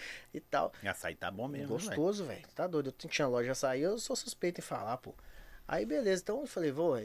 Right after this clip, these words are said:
Speaker 1: vou ficar nesse do consciente, cara. Vou ficar no consciente. Aí a gente rodou o Brasil inteiro, graças a Deus, com esse negócio de consciente aí. E a, a ideia era essa, cara. Tipo assim, a gente passava uma
Speaker 2: Cê, cê,
Speaker 1: mensagem.
Speaker 2: cê acha que você tocou mais pelo interior?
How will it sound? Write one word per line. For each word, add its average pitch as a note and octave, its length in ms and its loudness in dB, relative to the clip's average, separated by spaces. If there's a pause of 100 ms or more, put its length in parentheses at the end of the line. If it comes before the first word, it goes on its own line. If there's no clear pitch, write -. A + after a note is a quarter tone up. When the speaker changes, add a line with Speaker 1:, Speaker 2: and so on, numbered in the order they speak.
Speaker 1:
vou C3 120 -2
ficar - 180 -4
nesse E3 220 -2
do G#3 80 -6
consciente, G3 560 -2
cara. C3+ 180 -12
Vou A2 80 -14
ficar - 180 -4
no C3+ 140 -6
consciente. C#3 560 -4
Aí A3+ 80 -4
a - 20 -6
gente A#3 160 -8
rodou E3 320 -2
o D#3+ 40 -8
Brasil A2+ 280 -6
inteiro, A#2 320 -4
graças A#2 280 -4
a G#2+ 80 -4
Deus, A2+ 200 -4
com - 60 -10
esse A2+ 80 -8
negócio A2+ 200 -4
de - 40 -14
consciente A2 560 -6
aí. B2+ 200 -4
E F#3+ 60 -2
a, G#3+ 60 -2
a A#3 300 0
ideia A#3 300 0
era C4 140 2
essa, A3 300 -2
cara. - 220 -4
Tipo - 120 -12
assim, - 100 -8
a - 20 -10
gente F3 160 -8
passava E3+ 400 2
uma F3 80 2
Speaker 2:
Cê, F#3 140 2
cê, - 160 2
Speaker 1:
mensagem. F3 180 6
Speaker 2:
cê C#3+ 60 8
acha C#3+ 140 6
que D3 80 0
você C3 140 -2
tocou A#2+ 380 -2
mais B2 200 4
pelo A#2 300 -4
interior? A#2+ 560 -2